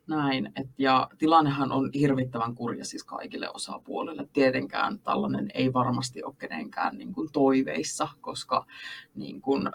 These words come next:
siinä on kuitenkin, niin kuin, ihmisten terveys yleisesti, niin kuin, ajatuksena, niin kuin, mukana ja, ja tota noin, myöskin sitten nämä maksaa. Olen käsittänyt ainakin, että nämähän maksaa todella hyvin,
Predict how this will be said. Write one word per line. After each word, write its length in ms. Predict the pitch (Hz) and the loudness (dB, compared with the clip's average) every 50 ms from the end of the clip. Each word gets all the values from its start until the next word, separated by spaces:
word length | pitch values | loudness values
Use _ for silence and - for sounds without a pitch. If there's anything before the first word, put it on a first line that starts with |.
| - - | -8 -12
siinä 340 | - - 139 135 131 - - | -2 2 2 2 2 2 0
on 140 | - - | 0 0
kuitenkin, 680 | - - - - - - 160 156 - - - - - - _ - | 0 -2 -2 -2 -2 -2 -4 -4 -4 -4 -4 -4 -4 -6 _ -10
niin 220 | 151 - 73 - | -8 -6 -6 -4
kuin, 220 | - - - - - - | -2 -2 -2 -2 0 -4
ihmisten 540 | 131 123 - 135 135 - - - 131 131 | -4 -2 0 -2 -4 -4 -2 -2 -2 0
terveys 520 | 127 131 135 - 131 - - - - - - | 4 6 6 6 6 4 4 4 4 2 2
yleisesti, 640 | - - 120 117 131 143 143 147 - - - 151 | 2 4 4 4 4 4 2 -4 -8 -6 -4 -4
niin 220 | 143 139 131 - - | -4 -4 -4 -6 -10
kuin, 140 | - - - | -12 -10 -6
ajatuksena, 720 | - 139 139 104 - - 151 151 - - - 135 131 - - _ - - | -2 0 2 0 0 -2 -6 -14 -12 -10 -6 -2 -2 -2 -2 _ -12 -12
niin 140 | - - - | -12 -12 -10
kuin, 160 | - 147 151 | -10 -12 -10
mukana 420 | - - - - - - - - - | -10 -12 -6 -4 -4 -4 -2 -4 -6
ja, 280 | - - - - - - - | -2 0 0 0 0 -2 -4
ja 160 | - 127 - | -6 -6 -4
tota 340 | - 135 - - - - - 98 | -4 -8 -8 -6 -8 -8 -8 -8
noin, 220 | 101 - - - - - - | -10 -8 -8 -8 -8 -10 -10
myöskin 380 | - - 104 104 - - - - | -10 -8 -6 -6 -6 -6 -6 -6
sitten 380 | - - - - - - 151 - - - - - - - - - - | -6 -6 -8 -12 -6 -6 -6 -6 -8 -16 -16 -14 -12 -12 -14 -12 -4
nämä 200 | - 135 139 143 | 0 2 4 4
maksaa. 640 | 151 160 170 160 - - - - - - - - - - - _ _ - - - - - - - | 4 4 2 2 0 -2 -2 -2 2 4 4 4 2 0 -12 _ _ -20 -16 -16 -14 -14 -8 -4
Olen 180 | 151 143 135 | -2 -2 0
käsittänyt 560 | - 156 - 185 156 151 - - 147 143 135 - | 0 0 4 4 4 4 4 2 2 2 2 2
ainakin, 460 | - 160 156 - 156 - - - 160 | 4 4 4 4 2 0 -2 -6 -10
että 200 | 151 - - - | -10 -10 -8 -6
nämähän 380 | - 101 98 - - 147 156 170 | -4 -4 -2 -2 -2 -2 -2 0
maksaa 540 | 170 170 160 - - - - - - - - | 2 2 2 2 0 -2 0 0 0 0 -2
todella 340 | - - - - - - - - - | -4 -6 -4 -4 -4 -4 -8 -10 -8
hyvin, 320 | - - - - - - | -8 -2 -2 -4 -4 -4